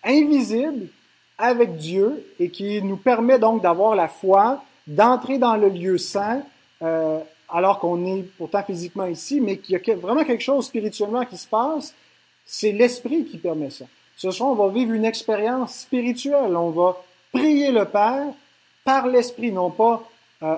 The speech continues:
au nom de l'Esprit. On prie au nom du Fils, c'est lui qui est notre médiateur. Mais ce qui nous permet de nous approcher du Dieu vivant, c'est que nous sommes nous-mêmes vivants. Nous sommes régénérés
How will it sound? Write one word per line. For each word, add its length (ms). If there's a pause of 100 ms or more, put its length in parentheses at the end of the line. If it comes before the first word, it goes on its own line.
au 240
nom 320
de 80
l'Esprit. 400
On 120
prie 160
au 120
nom 300
du 180
Fils, 340
c'est 160
lui 340
qui 140
est 260
notre 220
médiateur. 640 (260)
Mais 360 (540)
ce 340
qui 200
nous 280
permet 360
de 80
nous 220
approcher 420
du 120
Dieu 180
vivant, 300
c'est 140
que 100
nous 80
sommes 280
nous-mêmes 440
vivants. 340 (220)
Nous 180
sommes 280
régénérés 1040